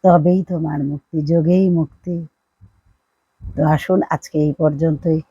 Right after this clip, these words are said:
সকলে খুব খুব ভালো থাকুন, সুস্থ থাকুন, আনন্দে থাকুন। সবার জন্য ঈশ্বরের কাছে প্রার্থনা করি, সবাইকে যেন সুস্থতা দেন, সবাইকে যেন আনন্দ দেন।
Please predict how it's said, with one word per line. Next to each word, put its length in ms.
সকলে 420
খুব 280
খুব 200
ভালো 260
থাকুন, 320
সুস্থ 360
থাকুন, 380
আনন্দে 460
থাকুন। 460
সবার 500
জন্য 520
ঈশ্বরের 420
কাছে 280
প্রার্থনা 640
করি, 280
সবাইকে 580
যেন 220
সুস্থতা 580
দেন, 280
সবাইকে 380
যেন 200
আনন্দ 680
দেন। 220